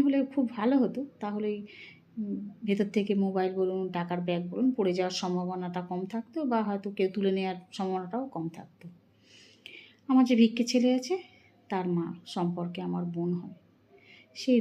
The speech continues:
দুটো জিনিস থাইল্যান্ডে বেড়াতে গিয়েছিল, এনে দিয়েছিল। সে তার ভাইয়ের সঙ্গে গেছিল, কিন্তু ভাই গতবারে ঠিক এরকমই, এরকম একটা স্টোল, কালারটা আলাদা দিয়েছিল। এই দুটো, এটা নিয়ে দুটো হয়ে গেল। তা আগেরটি বড় মেয়েটি নিয়েছে, আর এটা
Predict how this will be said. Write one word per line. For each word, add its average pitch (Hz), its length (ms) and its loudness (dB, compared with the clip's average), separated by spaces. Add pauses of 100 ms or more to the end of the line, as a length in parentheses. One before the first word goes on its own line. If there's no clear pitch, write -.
দুটো 214 240 2
জিনিস 214 200 2 (100)
থাইল্যান্ডে 185 400 0
বেড়াতে 180 300 -4
গিয়েছিল, 202 280 -4 (100)
এনে 123 200 -2
দিয়েছিল। - 320 -10 (680)
সে - 120 -8
তার 254 160 8
ভাইয়ের 226 200 2
সঙ্গে 247 220 4
গেছিল, 247 240 2 (500)
কিন্তু 202 180 -4 (120)
ভাই 175 160 0 (160)
গতবারে 180 460 -2
ঠিক 233 180 -2
এরকমই, 185 420 -4 (100)
এরকম 202 240 0 (100)
একটা 220 200 -8
স্টোল, 214 220 -4 (140)
কালারটা - 400 -8
আলাদা 170 240 -10 (720)
দিয়েছিল। - 380 -12 (1600)
এই 208 60 2 (260)
দুটো, 202 200 2
এটা 202 160 4
নিয়ে 196 160 6
দুটো 208 200 4
হয়ে 208 180 2
গেল। 208 100 -2 (520)
তা 220 120 2
আগেরটি 220 320 2
বড় 226 200 4
মেয়েটি 240 300 4
নিয়েছে, 285 260 4 (260)
আর 220 60 -4 (100)
এটা 165 140 -2